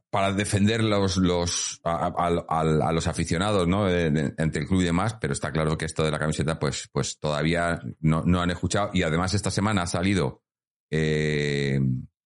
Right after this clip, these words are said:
bueno, lo hablamos después eso, porque ahora quiero hablar de, de, de, de los fichajes y tal, pero después hablamos de lo, del, del tema ese de, del club con,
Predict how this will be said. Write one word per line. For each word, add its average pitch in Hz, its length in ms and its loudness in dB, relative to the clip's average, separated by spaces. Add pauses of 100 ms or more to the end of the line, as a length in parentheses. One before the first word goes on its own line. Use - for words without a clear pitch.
(420)
bueno, 104 320 -2
lo 110 120 -2
hablamos 143 240 2
después 107 260 -2
eso, 82 180 0
porque 78 180 0
ahora 98 140 0
quiero 92 140 -2
hablar 87 220 0
de, 82 180 0
de, 78 220 0
de, 80 240 2 (120)
de 78 140 0
los 80 100 2
fichajes 85 320 -2
y 78 40 -2
tal, 90 180 -2
pero 80 120 2
después 82 220 0
hablamos 85 320 0
de 80 80 2
lo, 76 180 2
del, 71 340 0
del 73 160 0
tema 76 240 0
ese 71 160 -4
de, 67 320 0 (240)
del 73 240 -2
club 85 240 0
con, 73 480 2